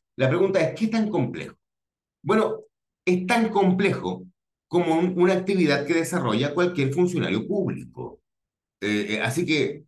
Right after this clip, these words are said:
no estamos hablando de una complejidad científica así tremenda, no. Estamos hablando de una actividad que puede desarrollar cualquier persona que tenga conocimientos básicos,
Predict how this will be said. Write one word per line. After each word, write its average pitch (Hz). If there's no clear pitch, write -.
no 131
estamos 160
hablando 165
de 165
una 180
complejidad 135
científica 135
así 139
tremenda, 131
no. 151
Estamos 170
hablando 190
de 170
una 180
actividad 131
que 175
puede 175
desarrollar 170
cualquier 190
persona 165
que -
tenga 190
conocimientos 175
básicos, 196